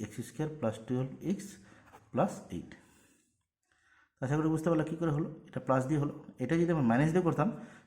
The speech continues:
কিছু না, শুধু এখানে মাইনাস, এখানে প্লাস, এখানে মাইনাস, এখানে প্লাস, এখানে মা-, এখানে মাইনাস, এখানে প্লাস, এখানে মাইনাস, এখানে মাইনাস, এখানে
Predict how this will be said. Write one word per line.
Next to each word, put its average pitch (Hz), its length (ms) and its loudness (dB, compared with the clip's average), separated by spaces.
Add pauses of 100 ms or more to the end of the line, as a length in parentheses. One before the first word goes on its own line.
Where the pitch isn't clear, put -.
কিছু 190 240 2
না, 233 120 2
শুধু 139 200 -2
এখানে 139 160 2
মাইনাস, 131 360 4
এখানে 110 220 -2
প্লাস, 131 380 0
এখানে 101 180 -2
মাইনাস, 85 400 -4
এখানে 107 220 -4 (100)
প্লাস, 160 300 2
এখানে 107 180 -6
মা-, 104 360 -4
এখানে 110 160 -2
মাইনাস, 117 360 2
এখানে 113 220 0
প্লাস, 156 280 0
এখানে 101 220 0
মাইনাস, 80 360 -6 (480)
এখানে 104 200 -4
মাইনাস, 113 480 2
এখানে 98 260 -4